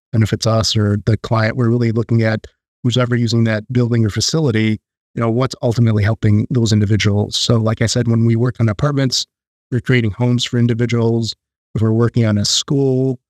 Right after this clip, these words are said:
we're creating, uh, opportunities for kids to grow and develop. Uh, we're working in a retail establishment, you know, we're providing either, uh, outlets for people to have entertainment or jobs and creating economic growth.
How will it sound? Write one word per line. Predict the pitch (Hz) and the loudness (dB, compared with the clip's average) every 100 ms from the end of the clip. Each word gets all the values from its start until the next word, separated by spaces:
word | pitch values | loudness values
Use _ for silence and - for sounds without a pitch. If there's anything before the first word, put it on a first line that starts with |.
| _ _ | _ _
we're | - | -6
creating, | - 120 113 110 107 110 | -2 0 2 2 2 0
uh, | - 110 | 0 0
opportunities | 113 - 131 117 107 | 0 0 0 2 0
for | 107 | -2
kids | - 110 | -2 -2
to | 120 | -2
grow | 113 110 | 0 0
and | 104 | 0
develop. | 104 131 147 - - _ _ _ _ | -2 -2 -2 -4 -14 _ _ _ _
Uh, | - 113 110 | -4 -2 0
we're | 113 | 0
working | 120 123 120 123 | 2 0 0 0
in | 110 | 0
a | 107 | 0
retail | 123 - 131 131 | 0 0 0 0
establishment, | 117 135 131 127 - 127 127 - | -2 -2 -2 -2 0 0 0 -2
you | 120 | 0
know, | |
we're | 110 104 | 0 0
providing | 110 113 110 110 113 | -2 0 2 2 2
either, | 113 110 110 101 - _ 113 | 2 2 2 0 -6 _ -2
uh, | 107 101 | 0 0
outlets | 120 110 - | 0 0 0
for | 127 | -2
people | 123 120 113 | 0 0 0
to | 110 107 - _ _ - | 0 -2 -6 _ _ -8
have | 135 107 | -4 0
entertainment | 117 110 156 175 175 160 | 0 -2 0 0 0 -2
or | 113 101 104 _ _ _ _ _ | -2 -2 -4 _ _ _ _ _
jobs | - 151 139 139 120 - _ _ - | -2 0 0 -2 -6 -10 _ _ -4
and | 117 | -2
creating | 123 113 110 | 0 0 0
economic | 110 - 117 104 - | -2 0 0 0 0
growth. | 113 110 110 | 0 0 -2